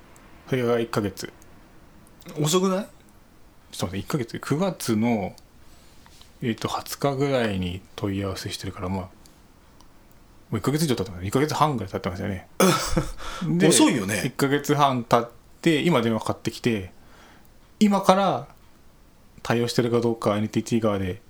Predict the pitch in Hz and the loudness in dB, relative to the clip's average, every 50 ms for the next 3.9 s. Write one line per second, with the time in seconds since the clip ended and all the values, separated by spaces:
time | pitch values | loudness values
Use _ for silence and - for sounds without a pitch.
0 | _ - _ - - - - - 127 117 110 110 113 110 104 101 95 92 90 107 | _ -20 _ -20 -12 -10 -4 -2 0 0 2 2 0 0 0 -2 -4 -2 0 0
1 | 110 95 - - - - - - - - - - - - - - - - - - | 2 2 0 -2 -4 -10 -14 -20 -20 -18 -16 -16 -16 -16 -18 -20 -20 -20 -20 -20
2 | - - - 131 117 - 131 135 131 127 - 151 151 151 - - 165 - - - | -20 -6 -6 -2 0 2 2 2 4 4 6 6 6 6 6 4 4 4 4 2
3 | 135 120 113 - 117 107 110 123 - - - - - - - - 131 110 | 2 2 4 2 2 2 2 -4 -8 -14 -20 -20 -20 -6 0 0 0 0